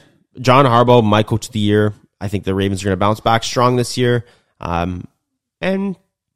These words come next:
be a pretty much contending team. Let's see how they do in the playoffs, but hey, it's not really a playoff award. It's a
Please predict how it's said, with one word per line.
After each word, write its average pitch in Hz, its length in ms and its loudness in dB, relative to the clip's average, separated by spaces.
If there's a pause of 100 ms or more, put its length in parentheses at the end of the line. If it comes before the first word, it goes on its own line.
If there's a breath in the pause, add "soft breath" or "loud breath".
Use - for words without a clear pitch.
(220)
be 147 440 -4 (340)
a 113 60 -8
pretty - 380 -2
much 135 300 -2
contending 127 500 0
team. 92 500 -4
Let's 120 240 0
see 139 80 4
how 127 80 4
they 127 80 2
do 117 120 -2
in 123 60 2
the 113 60 -2
playoffs, 113 380 -2
but 110 180 0
hey, 120 200 -2
it's 98 180 -6
not 123 160 -2
really 107 180 0
a 95 60 -4
playoff 107 280 -2
award. 113 300 -8
It's - 160 -20
a 85 140 -14